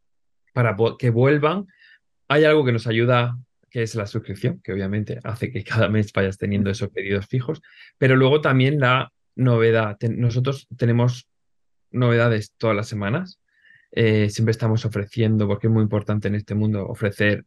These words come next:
Speaker 1: lo que va haciendo cada una de las cerveceras, qué propuestas va sacando, pues intentamos siempre estar pendientes, hacer pedidos a, a
Speaker 2: Ujú.
Speaker 1: cada una de las cerveceras con las novedades. Eso lo ofrecemos, creamos un mail marketing con nuestra base de datos,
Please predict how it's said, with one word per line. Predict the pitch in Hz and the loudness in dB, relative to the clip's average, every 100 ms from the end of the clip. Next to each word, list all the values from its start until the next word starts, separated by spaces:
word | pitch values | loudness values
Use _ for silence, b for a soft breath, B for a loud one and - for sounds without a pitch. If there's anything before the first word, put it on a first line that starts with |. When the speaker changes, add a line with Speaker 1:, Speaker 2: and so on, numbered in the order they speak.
| - | -6
Speaker 1:
lo | 110 104 | -4 -2
que | |
va | 104 104 | -2 -2
haciendo | 113 104 101 101 | -2 -2 -2 0
cada | 101 101 | -2 0
una | 104 | 0
de | 101 | -2
las | 98 | -4
cerveceras, | 101 101 101 117 120 107 107 B B B | -6 -6 -4 0 2 0 -2 B B B
qué | - 120 | -2 0
propuestas | 113 104 110 110 104 | 0 0 -2 -2 -4
va | 104 | -4
sacando, | 113 104 107 113 104 101 | -4 -2 0 2 0 -2
pues | 101 | -4
intentamos | 107 104 101 104 107 | -2 -2 -2 -2 -2
siempre | 113 110 107 | -2 -2 -6
estar | - 110 107 b b | -4 -4 -4 b b
pendientes, | - 110 110 117 120 117 113 113 113 | 0 2 4 4 4 4 4 2 0
hacer | 101 110 | -4 -4
pedidos | 113 107 107 107 107 113 | 0 2 4 2 0 0
a, | 107 104 | 0 -2
a | - 101 107 104 | -4 -4 -4 -2
Speaker 2:
Ujú. | 175 | -2
Speaker 1:
cada | 107 | -2
una | 107 - | -4 -12
de | |
las | 107 | -8
cerveceras | 107 107 110 113 | -6 -4 -2 -2
con | 113 | 0
las | 107 | 0
novedades. | 107 107 110 135 196 220 _ B B B B | 2 2 2 2 0 -4 _ B B B B
Eso | 123 123 123 | -2 0 2
lo | 110 | 0
ofrecemos, | 110 101 139 180 185 | -2 -2 0 0 -2
creamos | 120 113 113 - | -2 0 -2 -2
un | 110 | -2
mail | 107 | 0
marketing | 107 120 120 107 110 104 104 | 2 0 0 -4 -2 -2 -2
con | - 107 | 0 0
nuestra | 104 107 104 | 0 0 -2
base | 107 - 104 | -2 -2 0
de | 98 | 0
datos, | 101 113 117 104 104 | 2 0 0 -4 -4